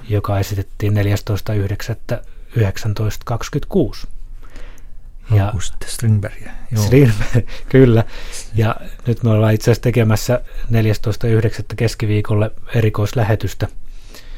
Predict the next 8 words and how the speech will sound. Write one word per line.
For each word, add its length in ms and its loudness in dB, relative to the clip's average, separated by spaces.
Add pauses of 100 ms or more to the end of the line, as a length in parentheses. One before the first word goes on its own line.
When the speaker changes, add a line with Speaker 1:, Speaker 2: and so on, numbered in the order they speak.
Speaker 2:
Niin, 280 2 (240)
Speaker 1:
jossa 160 0
Speaker 2:
kerro 300 2
vain 180 4
siitä 340 0 (200)
Speaker 1:
Joo. 240 8
Speaker 2:
siitäkin 220 0
tarkemmin. 560 -2